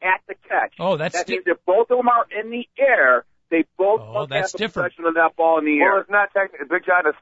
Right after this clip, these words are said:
Speaker 3: technically not a catch until Jenkins comes to the ground then.
Speaker 2: But in other words,
Speaker 3: So
Speaker 2: Big
Speaker 3: it's not
Speaker 2: Dog,
Speaker 3: until they come to the ground.
Speaker 2: what, what John is
Speaker 3: It's not a
Speaker 2: saying is
Speaker 3: catch
Speaker 2: it
Speaker 3: when, it's not a catch when they're, they're in the air and it's hit his hands and he's
Speaker 1: But
Speaker 3: not
Speaker 1: even,
Speaker 3: landing.
Speaker 1: even the
Speaker 3: It's
Speaker 1: rule
Speaker 3: not
Speaker 1: states,
Speaker 3: officially a
Speaker 1: Big Dog,
Speaker 3: catch.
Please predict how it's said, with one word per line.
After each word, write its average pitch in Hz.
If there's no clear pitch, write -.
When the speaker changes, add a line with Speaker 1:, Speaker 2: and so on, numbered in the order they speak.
Speaker 3:
technically 156
not 156
a -
catch -
until 139
Jenkins 143
comes 139
to 120
the 113
ground 113
then. 95
Speaker 2:
But 202
in 202
other 233
words, 196
Speaker 3:
So 156
Speaker 2:
Big 185
Speaker 3:
it's 180
not 185
Speaker 2:
Dog, 190
Speaker 3:
until 190
they 170
come 175
to 143
the 135
ground. 147
Speaker 2:
what, 196
what 196
John 214
is 185
Speaker 3:
It's -
not 233
a 233
Speaker 2:
saying 180
is 160
Speaker 3:
catch 170
Speaker 2:
it -
Speaker 3:
when, 175
it's 156
not 185
a 175
catch 180
when 156
they're, 147
they're 143
in 156
the 151
air 131
and 143
it's 135
hit -
his 139
hands 110
and 131
he's 131
Speaker 1:
But 151
Speaker 3:
not 190
Speaker 1:
even, 233
Speaker 3:
landing. 226
Speaker 1:
even 254
the 247
Speaker 3:
It's 240
Speaker 1:
rule 254
Speaker 3:
not 254
Speaker 1:
states, 220
Speaker 3:
officially 208
a -
Speaker 1:
Big -
Dog, 202
Speaker 3:
catch. -